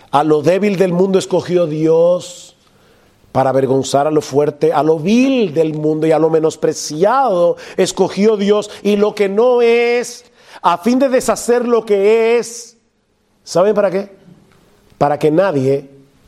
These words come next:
se jacte en su presencia. Dios estaba buscando a lo necio, a lo débil, a lo menospreciado,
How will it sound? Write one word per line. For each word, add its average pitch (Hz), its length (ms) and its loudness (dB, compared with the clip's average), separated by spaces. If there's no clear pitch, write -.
se - 320 -2
jacte 127 800 -4
en 131 160 0
su 131 120 -6
presencia. 120 520 -2
Dios 147 300 0
estaba 175 300 0
buscando 156 380 0
a 143 60 2
lo 131 100 0
necio, 156 540 -2
a 117 120 -2
lo 117 180 0
débil, 139 540 0
a 127 120 0
lo 127 100 0
menospreciado, 120 760 -2